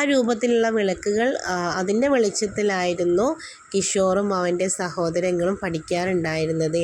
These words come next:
എന്നാണ്. അമാമൽ ബൈത്തി മസ്റഅത്തുൻ, ആ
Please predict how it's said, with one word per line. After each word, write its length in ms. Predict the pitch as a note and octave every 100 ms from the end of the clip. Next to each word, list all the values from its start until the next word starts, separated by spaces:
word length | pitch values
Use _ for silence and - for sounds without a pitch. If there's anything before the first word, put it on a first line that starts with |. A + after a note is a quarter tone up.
| D#3
എന്നാണ്. 380 | D3 C#3+ C#3+ G#3 D4+ - - - - G3
അമാമൽ 460 | A3+ B3 D4+ D#4 D4+ C4
ബൈത്തി 340 | A#3 G#3+ G#3 G#3+
മസ്റഅത്തുൻ, 840 | G3 F3 E3+ F3 F#3+ F#3 E3+ E3+ D3
ആ 60 | -